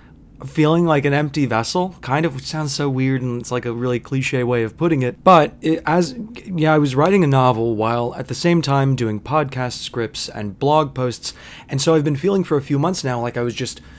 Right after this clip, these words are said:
drained of things. Not, and not drained of energy. It wasn't, it wasn't exhausting. It's just, it felt like everything that had, that I'd sort of crammed into my head during this weirdly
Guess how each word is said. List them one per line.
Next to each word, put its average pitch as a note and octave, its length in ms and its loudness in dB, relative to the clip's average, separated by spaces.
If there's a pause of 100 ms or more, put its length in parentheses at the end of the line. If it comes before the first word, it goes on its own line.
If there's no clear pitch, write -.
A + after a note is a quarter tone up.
(200)
drained A#2 520 -2
of F2 120 -10
things. F2+ 640 -8 (260)
Not, D#3 380 4 (120)
and F3 220 4
not E3 240 4
drained F3 240 6
of C3+ 100 4
energy. B2 440 2
It F#2+ 80 -10
wasn't, B2+ 400 -2
it C3+ 60 -2
wasn't C3+ 280 2
exhausting. A#2 720 0
It's - 160 -10
just, C3+ 260 -2 (160)
it C3+ 140 -2
felt F3+ 200 2
like E3 280 2
everything F#3+ 460 0
that C#3+ 100 2
had, C3 260 0 (400)
that C#3 100 -2
I'd C#3 160 2
sort D3+ 180 2
of C#3 140 -4
crammed C#3 460 2
into B2+ 240 -2
my G2+ 140 -4
head G#2 340 -4
during A2+ 200 -2
this A2 160 -6
weirdly A#2+ 640 -2